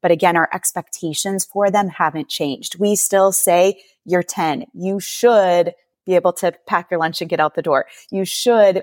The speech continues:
be able to do your homework and get it turned in. You should know that going to an event for a friend's birthday party is gonna be fun,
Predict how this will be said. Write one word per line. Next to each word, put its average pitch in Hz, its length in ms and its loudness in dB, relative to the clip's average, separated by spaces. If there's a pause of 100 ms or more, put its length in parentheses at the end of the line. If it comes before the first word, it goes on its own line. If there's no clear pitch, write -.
be 190 80 0
able 180 160 2
to 170 80 -6
do 175 80 0
your 170 140 2
homework 160 320 -4 (100)
and 165 240 -4
get 156 100 -2
it - 140 -4
turned 160 260 -6
in. 143 240 -2 (300)
You 208 160 0
should 240 560 2
know 190 300 2
that 185 240 0
going 196 420 2 (300)
to 208 100 -4
an 185 80 0
event 180 560 0
for 180 180 2
a 175 60 0
friend's 175 320 -2
birthday 180 480 0
party 170 460 0
is - 180 -4
gonna 170 200 -4
be 165 120 -8
fun, 170 680 0